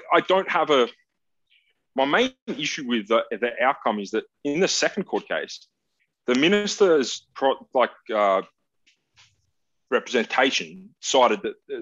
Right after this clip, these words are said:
basically the main reason that he wasn't allowed in the country was that he was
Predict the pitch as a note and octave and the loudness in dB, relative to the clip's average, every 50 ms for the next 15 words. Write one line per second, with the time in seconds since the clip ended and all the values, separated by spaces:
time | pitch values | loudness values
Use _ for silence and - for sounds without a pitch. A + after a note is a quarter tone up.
0 | C#3 _ - D#3 D#3 C#3+ - C3+ B2+ B2 B2 C#3 F3+ G3+ F#3+ D3 C#3 C#3+ - C3 | -14 _ 2 2 2 2 2 0 0 0 0 2 2 2 4 4 2 2 2 -2
1 | A#2+ A2 - A2+ A#2 A#2+ A#2 A2 - A2+ A2 G#2+ G#2+ G#2+ G2 - - A2+ - - | -4 -4 -6 -6 -4 -4 -4 -4 -4 -4 -4 -4 -4 -6 -10 -12 -12 -12 -8 -8
2 | G3+ A3+ - _ _ - - _ _ _ _ _ - B2 A2 A2+ B2 A#2+ - - | -8 -8 -10 _ _ -20 -20 _ _ _ _ _ -4 -4 2 2 2 2 2 -2
3 | - C3+ C3 B2+ B2 A#2+ G#2 - - | -6 -6 -4 -2 -2 -4 -4 -6 -10